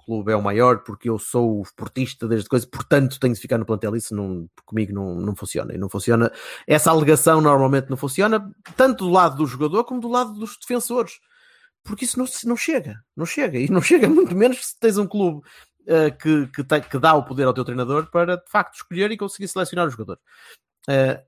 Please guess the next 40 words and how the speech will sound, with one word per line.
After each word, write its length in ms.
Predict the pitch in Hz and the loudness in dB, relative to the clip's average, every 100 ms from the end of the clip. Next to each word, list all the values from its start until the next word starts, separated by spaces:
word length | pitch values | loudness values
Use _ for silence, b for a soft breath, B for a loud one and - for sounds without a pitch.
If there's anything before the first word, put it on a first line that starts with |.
| _ _ | _ _
ou 200 | 185 185 | 4 6
ele 100 | 196 | 6
gosta 400 | 165 165 - 156 | 4 0 0 -4
e, 320 | 160 135 127 120 | -4 -6 -6 -4
de 60 | |
facto, 260 | - 127 - | -4 -4 0
vais, 220 | 131 123 | -2 -2
vais 240 | - 127 131 | 0 0 2
à 60 | |
frente, 240 | 131 147 135 | 0 -2 -2
ou 60 | |
então 140 | 127 123 | -4 -4
não 100 | 120 | -4
chega 300 | 110 117 110 | -4 -4 -4
a 20 | 104 | -4
bater, 360 | 107 113 104 | -6 -6 -8
bater 280 | 107 101 101 | -10 -8 -8
a 40 | |
ma-, 120 | 98 - | -6 -8
o 80 | 104 | -6
braço 220 | 107 - | -8 -8
no 60 | 98 | -10
peito 200 | 98 - | -12 -12
por 120 | 90 | -18
muito 200 | 90 _ | -18 _
que, 100 | - | -20
que 680 | 71 65 65 _ _ _ _ | -20 -20 _ _ _ _ _
queiras. 240 | - - - b b b b b - | -18 -18 -20 b b b b b -16
Eh, 220 | 85 82 87 _ _ _ _ _ _ _ _ - | -12 -12 -14 _ _ _ _ _ _ _ _ -12
dito 360 | 147 226 240 | -2 0 2
isto, 320 | 190 135 - - _ _ _ _ _ _ _ _ | 0 0 -6 -20 _ _ _ _ _ _ _ _
dito 260 | 120 160 131 | -4 -4 -2
isto, 280 | 110 - _ b b b b b b b _ - | -8 -10 _ b b b b b b b _ -10
eh, 220 | 131 - _ _ _ _ | -10 -10 _ _ _ _
o 100 | - 139 _ _ | -12 -12 _ _
que 100 | 214 | -2
é 60 | 220 | -2
que 140 | - | -2
vocês 380 | 170 185 160 135 | -2 0 -2 -4
viam 560 | 117 120 123 139 220 | -6 -6 -2 -2 -4